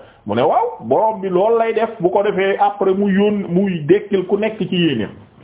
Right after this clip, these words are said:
Waaw, moo tax mbugal dina dal koo xamante ne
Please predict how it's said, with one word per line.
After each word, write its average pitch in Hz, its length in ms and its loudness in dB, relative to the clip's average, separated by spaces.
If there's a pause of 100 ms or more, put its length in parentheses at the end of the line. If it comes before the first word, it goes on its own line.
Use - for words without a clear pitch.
(1000)
Waaw, 90 160 -2
moo 120 200 2
tax 185 180 0
mbugal 202 340 0
dina 180 220 0
dal 180 240 0
koo 175 200 2
xamante 160 360 -4
ne 156 120 0